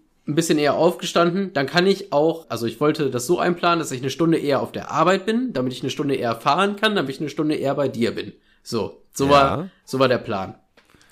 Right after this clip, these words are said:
Speaker 1: So, dann stehe ich unten an meinem Auto, es waren wie gesagt fünfundvierzig Minuten später, Stunde oder vielleicht,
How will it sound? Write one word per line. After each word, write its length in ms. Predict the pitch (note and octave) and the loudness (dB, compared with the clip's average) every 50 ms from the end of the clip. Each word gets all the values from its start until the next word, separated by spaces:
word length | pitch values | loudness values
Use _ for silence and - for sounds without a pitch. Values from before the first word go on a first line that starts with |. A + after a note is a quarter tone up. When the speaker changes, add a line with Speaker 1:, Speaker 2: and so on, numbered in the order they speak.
| _ _ - | _ _ -10
Speaker 1:
So, 240 | - - A2 G2+ - - - - - - - - - | -8 -6 -6 -6 -8 -12 -20 -20 -20 -20 -20 -14 -8
dann 120 | - A#2+ A#2+ | -6 -6 -6
stehe 200 | - - F#3 F3+ | 2 4 4 4
ich 120 | F3+ - | 4 2
unten 160 | - E3 D#3+ | 0 0 2
an 100 | F3 C#3 | 0 0
meinem 140 | B2+ B2 A#2 | 0 -2 0
Auto, 420 | - D3 F3 F3+ - A3+ A#3+ B3 B3 | 0 0 0 2 0 -2 -4 -4 -6
es 120 | - - | -4 -2
waren 100 | D3+ D#3+ | 0 0
wie 100 | F3 A3 | 2 2
gesagt 280 | A3+ G#3 F3+ D3+ - - | 2 2 0 -2 -2 -4
fünfundvierzig 400 | A3+ A3+ G3 G#3+ G#3 - G3 F3+ | -4 -2 -2 -2 -4 -4 -4 -2
Minuten 240 | F3+ F3+ F#3 F3+ - | -2 0 -2 -2 -4
später, 340 | - - G#3 G#3 A3 G3+ | -6 -6 -6 -4 -4 -4
Stunde 280 | F#3 - G3 F#3 F#3 F#3 | -4 -2 -2 -2 0 0
oder 180 | F#3 F3+ F3 E3+ | 0 0 -2 -2
vielleicht, 400 | - F3 F3+ F3 E3+ E3 - | -4 -4 -2 -2 -2 -4 -6